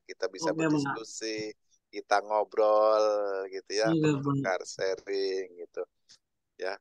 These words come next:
Speaker 1: kita
Speaker 2: Siap.
Speaker 1: akan ketemu lagi insya Allah esok malam ya teman-teman di jam yang sama gitu ya.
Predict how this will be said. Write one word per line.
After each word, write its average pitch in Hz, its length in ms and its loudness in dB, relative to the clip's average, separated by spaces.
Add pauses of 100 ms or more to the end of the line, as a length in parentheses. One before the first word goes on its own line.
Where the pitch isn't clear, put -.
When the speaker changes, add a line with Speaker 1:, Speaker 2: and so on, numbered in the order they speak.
Speaker 1:
kita 143 320 4
Speaker 2:
Siap. - 80 2
Speaker 1:
akan 101 160 0
ketemu - 480 -8
lagi 95 320 0
insya 78 240 4
Allah 95 320 4
esok 90 400 -2
malam 104 320 10
ya 101 160 6
teman-teman 92 400 0
di 92 160 0
jam 85 160 4
yang 85 160 -4
sama 78 480 4
gitu 71 320 -2 (320)
ya. 92 240 2